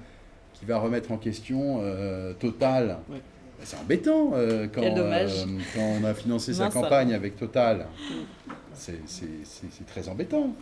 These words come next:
Speaker 1: Donc, euh, donc, donc évidemment que ces gens-là veulent pas, euh, trop qu'on fasse ça. Je veux dire, c'est, c'est, voilà. Mais en même temps, ils savent très bien que c'est nécessaire, hein.
Speaker 3: Mais moi, je pense
Speaker 1: Parce
Speaker 3: que ça
Speaker 1: qu'au
Speaker 3: va
Speaker 1: fond
Speaker 3: arriver.
Speaker 1: d'eux-mêmes, euh, ils savent très bien que, quelque part, euh,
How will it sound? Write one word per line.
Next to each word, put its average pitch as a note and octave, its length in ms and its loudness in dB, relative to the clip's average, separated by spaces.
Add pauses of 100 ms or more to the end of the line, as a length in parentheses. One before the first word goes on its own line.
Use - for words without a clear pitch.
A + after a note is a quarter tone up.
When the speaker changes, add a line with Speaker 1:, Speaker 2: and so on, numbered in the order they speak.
(440)
Speaker 1:
Donc, C3 240 6
euh, A#2+ 360 10
donc, A2+ 380 -2
donc B2 220 0
évidemment A3+ 400 4
que E4+ 80 -4
ces A3 120 0
gens-là F#3 260 4
veulent D#3 240 0
pas, D#3+ 340 6
euh, B2+ 200 4
trop D3+ 260 -2
qu'on B2 460 0
fasse C3+ 180 -6
ça. D3 180 0 (340)
Je B2 120 -6
veux A#2 60 0
dire, B2 200 2
c'est, A#2 360 -2 (220)
c'est, A#2 360 -6 (320)
voilà. C4 280 2 (420)
Mais B2 100 6
en A#2 80 6
même A2 140 6
temps, A3+ 140 4
ils D#3 120 2
savent - 240 -4
très - 200 -4
bien B2 140 0
que B2+ 60 -4
c'est F#2 100 -8
nécessaire, G#2 540 -6 (220)
hein. G2 160 0
Speaker 3:
Mais F#3+ 100 4
moi, G3+ 80 2
je G#3+ 80 -4
pense A#3+ 140 -8
Speaker 1:
Parce - 100 -6
Speaker 3:
que - 60 -6
ça F3+ 80 4
Speaker 1:
qu'au E3 60 0
Speaker 3:
va D#3+ 60 2
Speaker 1:
fond D#3+ 60 4
Speaker 3:
arriver. A2+ 300 6
Speaker 1:
d'eux-mêmes, C#3+ 340 4
euh, G#2 200 2
ils G2 100 -4
savent A2 200 -4
très A2+ 200 -6
bien D3 260 2
que, A2 300 0
quelque G2+ 260 -4
part, B2+ 340 0
euh, G2 180 2